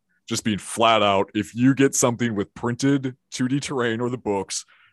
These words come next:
we are giving ourselves a lot of leeway. I think our expected delivery date is February, but we're gonna try to get it out there as soon as possible. I do have a couple of notices with this one, though. If you don't have the printed material and you don't order, like, a ton of add-ons, we're gonna try to get it out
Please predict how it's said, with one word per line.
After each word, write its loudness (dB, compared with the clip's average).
we -2
are 2
giving -2
ourselves -2
a -6
lot -2
of -6
leeway. -12
I -4
think 0
our 6
expected -2
delivery -2
date -4
is -6
February, 2
but -4
we're 0
gonna -4
try 2
to 0
get -2
it 0
out 0
there -10
as -10
soon -6
as -10
possible. -6
I 0
do 6
have 6
a 2
couple 4
of 0
notices 2
with 0
this 2
one, 4
though. 6
If -6
you -6
don't 2
have 0
the 0
printed -8
material -4
and -10
you -4
don't 4
order, -2
like, -6
a -12
ton -2
of -4
add-ons, 2
we're 0
gonna 2
try 2
to 0
get -4
it 0
out 2